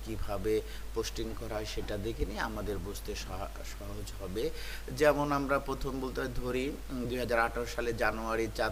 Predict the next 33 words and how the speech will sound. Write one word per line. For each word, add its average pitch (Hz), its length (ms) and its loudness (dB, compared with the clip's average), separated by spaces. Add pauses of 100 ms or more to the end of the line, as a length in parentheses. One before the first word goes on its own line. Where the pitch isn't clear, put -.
তারিখে 113 340 -2
রহিমের 107 420 -2
নিকট 107 300 -2 (120)
থেকে 110 200 4
নগদ 107 400 0 (100)
পাঁচশো 107 360 -2
টাকা - 320 -4
এবং 113 340 -2 (460)
ব্যাংক 127 240 4 (120)
মারফত 139 320 -4 (160)
আটশো 117 420 0
টাকা 147 220 -4
আদায় 98 380 2
হলো। 101 240 -4 (420)
তাহলে 170 360 4
এখানে 165 460 0
জাবেদা 139 460 4
হবে, 139 560 2 (320)
এ-, 127 160 2
এটা 143 240 4
হচ্ছে, 131 480 -2
উম, - 180 -6 (340)
আহ, 117 300 4
উদ্দেশ্য 120 480 0
number 123 400 4 (140)
ছয়, 117 240 4 (100)
প্রাপ্য 101 360 2
হিসাবের 123 400 0
অর্থ 123 260 4
আদায়ের 120 460 2
জন্য 120 520 0
প্রাপ্য 104 360 2
হিসাব 113 280 0